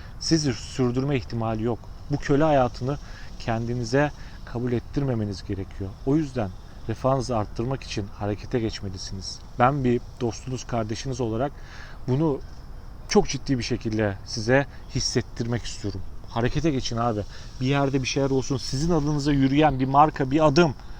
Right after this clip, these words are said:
bir hareketlilik. Adım adım, adım adım. Göl gibi damlaya damlaya göl olur ya. Marka damlaya damlaya, gıdım gıdım, grow tech büyüye büyüye devasallaşır ve size milyon kazandırabilir. Benim hiç beklemediğim markalarım böyle oldu.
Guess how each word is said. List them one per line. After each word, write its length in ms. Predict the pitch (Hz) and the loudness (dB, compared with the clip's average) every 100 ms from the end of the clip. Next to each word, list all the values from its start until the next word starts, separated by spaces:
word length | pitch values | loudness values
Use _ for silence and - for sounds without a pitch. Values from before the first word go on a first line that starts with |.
| - - | -6 2
bir 120 | 185 | 4
hareketlilik. 760 | 156 165 170 190 - 202 220 - - - | 10 10 10 4 4 4 4 2 -8 6
Adım 260 | 175 202 277 | 8 10 10
adım, 260 | 240 170 185 | 10 10 8
adım 240 | 220 277 | 8 8
adım. 400 | 226 175 123 113 | 8 6 2 6
Göl 200 | 226 285 | 8 10
gibi 260 | 214 180 156 | 8 6 10
damlaya 400 | 180 214 254 233 | 10 10 10 10
damlaya 300 | 233 240 226 | 8 6 6
göl 200 | 220 233 | 6 4
olur 200 | 254 254 | 4 8
ya. 200 | 180 113 - - | 8 8 2 -2
Marka 480 | 143 208 240 - 165 | 12 12 12 10 10
damlaya 460 | 180 208 220 247 220 | 12 12 8 10 10
damlaya, 480 | 202 175 151 135 127 127 156 | 10 10 6 6 4 0 0
gıdım 380 | 165 196 294 269 | 2 6 6 8
gıdım, 380 | 247 226 185 160 | 8 8 8 6
grow 340 | 190 233 247 | 12 12 12
tech 200 | - 202 - | 8 0 2
büyüye 380 | 190 214 247 220 | 2 4 4 4
büyüye 380 | 214 202 240 254 - - - | 4 8 8 8 2 -12 10
devasallaşır 800 | 160 196 220 - 220 220 208 240 | 12 12 12 12 10 10 6 4
ve 60 | 220 | 2
size 220 | - 208 | 4 4
milyon 320 | 196 190 208 | 4 6 6
kazandırabilir. 840 | 202 190 180 175 170 175 175 165 - - - - - - | 6 6 6 6 4 6 4 2 -2 -14 -14 -14 -2 8
Benim 200 | 214 226 | 10 10
hiç 200 | 226 - | 8 8
beklemediğim 500 | 214 240 233 208 196 | 6 6 4 4 8
markalarım 540 | 190 180 190 196 196 | 8 8 8 6 6
böyle 220 | 180 180 | 6 6
oldu. 280 | 143 110 101 | 6 4 0